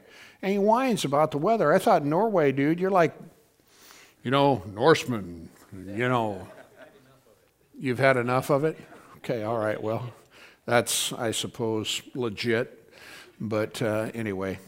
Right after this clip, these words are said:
<clears throat> Well, let's get into the Bible and not worry about all that. How about that? Praise God. Look with me these two verses of Scripture. I want to use them as our text for this evening.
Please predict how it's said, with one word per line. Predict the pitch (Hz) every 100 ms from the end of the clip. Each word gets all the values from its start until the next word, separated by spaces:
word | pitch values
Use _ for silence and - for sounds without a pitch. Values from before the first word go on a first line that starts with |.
| -
<clears throat> | - - - - - - - - _ _ _ _ _ -
Well, | 156 165
let's | 156 -
get | 160
into | 151 135
the | 117
Bible | 123 123 117
and | 113
not | 120
worry | 113 107
about | 98 98
all | 95 101
that. | 101 95
How | 123
about | 113 101
that? | 101 95 - - - - - - _
Praise | - 135 127 -
God. | 113 98 - _ -
Look | 214 220
with | 170
me | 160 147
these | 143 131
two | - 147
verses | 143 139 139 107
of | 107
Scripture. | - 143 131 139 135
I | - - - - -
want | 151 147
to |
use | 139 147
them | 143 127
as | 120
our | 120
text | - 156 135 -
for | - 117
this | 110 -
evening. | 143 127 120 127